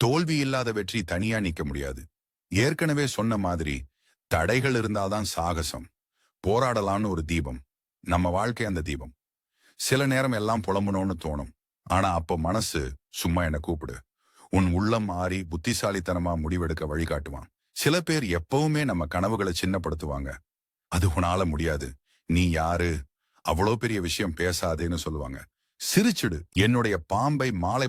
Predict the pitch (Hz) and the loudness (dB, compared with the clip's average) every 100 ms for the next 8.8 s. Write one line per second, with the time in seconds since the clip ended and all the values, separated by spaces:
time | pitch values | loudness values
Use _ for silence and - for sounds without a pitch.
0 | 104 110 90 71 71 - _ _ _ _ | -2 -2 0 -2 -6 -10 _ _ _ _
1 | _ - 117 123 - 85 110 143 170 170 | _ 0 2 2 0 0 0 0 2 2
2 | 180 - 131 131 123 104 117 131 101 98 | 0 0 0 2 0 -2 -4 -2 0 2
3 | 139 156 131 90 107 135 - 127 127 120 | 2 2 0 -2 -2 -2 -2 0 0 -2
4 | 117 127 123 95 127 143 92 76 65 57 | 0 0 0 -2 -2 -2 0 -2 -2 -10
5 | - _ _ - - - 120 127 95 - | -18 _ _ -20 -20 -2 4 4 4 2
6 | 120 180 196 180 135 110 123 139 131 - | 2 4 4 2 2 0 -2 -2 -2 -2
7 | 85 76 65 - _ _ - 104 87 101 | -2 -2 -6 -14 _ _ 0 2 4 2
8 | 156 160 - 95 85 113 113 | 2 2 2 0 0 -2 -2